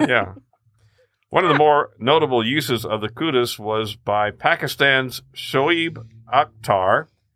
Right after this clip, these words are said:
considered the fastest bowler in cricket history. Bowler for Americans, it's, uh, would be a pitcher.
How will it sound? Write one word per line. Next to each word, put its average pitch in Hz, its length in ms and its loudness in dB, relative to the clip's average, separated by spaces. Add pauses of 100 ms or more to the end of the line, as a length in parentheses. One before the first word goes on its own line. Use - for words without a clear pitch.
(200)
considered 147 500 0
the 107 100 -2
fastest 139 720 0
bowler 156 380 2
in 110 200 -2
cricket - 400 0
history. 123 480 -2 (680)
Bowler 107 600 0
for 107 240 -4
Americans, 110 540 -4
it's, 101 240 -10
uh, 95 480 -6
would 98 180 -10
be 104 100 -4
a 104 60 -2
pitcher. 104 520 -2